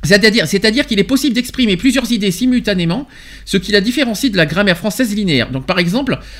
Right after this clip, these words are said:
le francophone qui va dire : « Hier, je me suis bi-, je me suis super bien amusé à la fête en mettant les mots dans cet ordre. » Eh ben, le signeur, il va dire, il va dire que c'était hier avec, euh, avec le signe, qui signe le mot la fête et qu'il est,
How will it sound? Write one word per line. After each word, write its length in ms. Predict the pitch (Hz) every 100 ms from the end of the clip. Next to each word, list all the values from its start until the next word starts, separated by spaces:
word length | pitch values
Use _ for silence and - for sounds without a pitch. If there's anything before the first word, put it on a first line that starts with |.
| -
le 100 | 165
francophone 520 | 175 262 254 240 285
qui 120 | 254 214
va 100 | 190
dire : « 180 | 220 -
Hier, 280 | 160 247 285
je 100 | 226
me 120 | 214
suis 240 | 208 233 190
bi-, 220 | 180 156
je 100 | 196
me 120 | 233
suis 300 | - 220 185
super 440 | - 320 320 320
bien 180 | 233 247
amusé 360 | 202 190 185 185
à 20 |
la 100 | 160
fête 240 | 151 202 -
en 80 | 165
mettant 320 | 165 165 170
les 100 | 151
mots 220 | 151 165
dans 180 | 139 131
cet 240 | 117 127 185
ordre. » 260 | 262 294 - - - - -
Eh 40 |
ben, 120 | 165
le 80 | 247
signeur, 320 | 247 220 294
il 80 | 294
va 100 | 196
dire, 220 | 175 269 240
il 80 | 175
va 80 | 180
dire 180 | 208 277 - - - -
que 100 | 208
c'était 380 | 202 220 202 185 269
hier 360 | 262 254 320 -
avec, 280 | 180 180 175
euh, 320 | 165 156 165
avec 300 | - 170 185
le 60 | 190
signe, 340 | 175 190 180 160
qui 140 | 185
signe 220 | 180 202
le 60 | 185
mot 180 | 175 151
la 160 | 226
fête 360 | - 226 254 - 339 - - - -
et 240 | 190 240 -
qu'il 200 | 226
est, 100 | 220